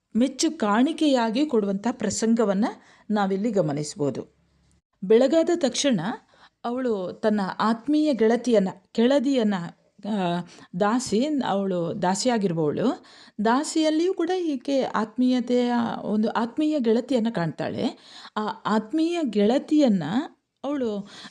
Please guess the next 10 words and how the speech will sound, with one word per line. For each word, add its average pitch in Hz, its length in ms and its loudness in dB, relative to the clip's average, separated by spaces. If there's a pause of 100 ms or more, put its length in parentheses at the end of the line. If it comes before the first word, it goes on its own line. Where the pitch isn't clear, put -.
ಕರೆಸ್ತಾಳೆ. 208 680 0 (380)
ಕರೆಸಿ 330 380 0
ಅವಳಿಗೊಂದು 254 600 2
ಲಂಚವನ್ನ 269 640 2
ಕೊಡ್ತಾಳೆ. 151 560 -2
ಹಣವನ್ನ, 190 540 0
ಅಂದ್ರೆ 185 240 -2
ಯಾರಿಗೂ 196 380 0
ಹೇಳುವುದು 196 400 0
ಬೇಡ 180 240 2